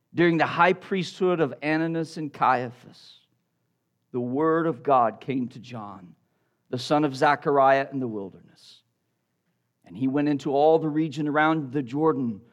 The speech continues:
proclaiming a baptism of repentance for the forgiveness of sins. As it is written in the book of the words of Isaiah the prophet, "The voice of one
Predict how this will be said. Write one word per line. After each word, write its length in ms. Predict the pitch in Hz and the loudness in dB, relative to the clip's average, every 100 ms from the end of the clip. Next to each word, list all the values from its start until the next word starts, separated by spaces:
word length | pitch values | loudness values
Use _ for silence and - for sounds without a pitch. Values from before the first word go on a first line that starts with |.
| _ _ - | _ _ -12
proclaiming 640 | 147 139 165 170 175 165 | -10 0 2 2 2 0
a 40 | |
baptism 720 | 139 165 156 160 - 147 151 | 2 4 6 4 0 -4 -2
of 140 | 147 139 | -4 -2
repentance 720 | 147 - 160 151 123 127 120 | -4 -4 -6 -6 -4 -8 -8
for 140 | - 135 | -8 -6
the 80 | |
forgiveness 1000 | 123 156 123 - 156 143 156 143 - - - | -6 -8 -10 -4 -4 -2 -2 -2 -8 -20 -14
of 140 | 151 | -16
sins. 720 | - - 80 - _ _ _ _ _ _ _ _ _ _ _ _ _ _ - | -14 -18 -18 -20 _ _ _ _ _ _ _ _ _ _ _ _ _ _ 4
As 180 | 170 175 | 4 6
it 160 | 185 | 4
is 180 | 190 151 | 4 6
written 300 | 185 208 202 | 6 6 6
in 80 | 190 | 0
the 80 | 175 | 2
book 320 | 170 185 190 | 2 2 0
of 80 | 160 | -2
the 80 | |
words 720 | 156 160 165 175 165 123 - - _ _ _ | 0 2 2 2 -2 -6 -20 -20 _ _ _
of 120 | - 147 | 2 6
Isaiah 460 | 151 139 156 156 | 6 4 4 4
the 100 | 156 | 2
prophet, 520 | 131 147 123 - 92 - _ _ _ _ _ _ _ | -2 0 0 -2 -18 -20 _ _ _ _ _ _ _
"The 160 | 127 156 | -2 0
voice 760 | 143 143 185 208 226 220 - - | 0 6 8 10 8 2 -12 0
of 120 | 160 131 | 0 0
one 680 | 143 165 175 180 185 190 | -2 2 4 4 0 -4